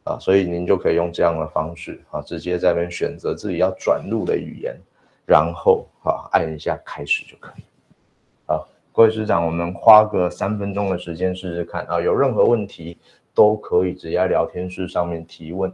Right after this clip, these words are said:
啊，或者您可以直接打开麦克风啊，都是听得到的，没有问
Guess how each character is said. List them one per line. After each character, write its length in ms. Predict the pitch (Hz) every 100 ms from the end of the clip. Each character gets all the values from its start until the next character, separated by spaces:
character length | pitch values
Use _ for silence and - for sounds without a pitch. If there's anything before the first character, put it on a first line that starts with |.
| -
啊， 80 | 80
或 160 | 104
者 140 | 92 78
您 180 | 82
可 140 | 90 92
以 60 |
直 160 | 82 82
接 320 | 78 87 85 87 _
打 160 | - 80
开 140 | 87
麦 160 | 87 85
克 220 | 82 82
风 240 | 80 76 76
啊， 100 | 78 -
都 120 | 85
是 120 | 82
听 180 | 82 82
得 100 | 76 -
到 220 | 76 78
的， 80 | 78
没 60 | 69
有 100 | 85
问 120 | 78